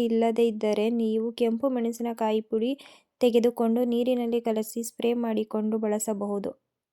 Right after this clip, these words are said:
ಆದರೆ ನಿಮ್ಮ ಕಣ್ಣುಗಳ ಬಗ್ಗೆ ನಿಮಗೆ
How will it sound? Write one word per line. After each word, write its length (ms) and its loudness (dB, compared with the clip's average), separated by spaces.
ಆದರೆ 500 2
ನಿಮ್ಮ 240 4
ಕಣ್ಣುಗಳ 520 4
ಬಗ್ಗೆ 360 -2
ನಿಮಗೆ 360 0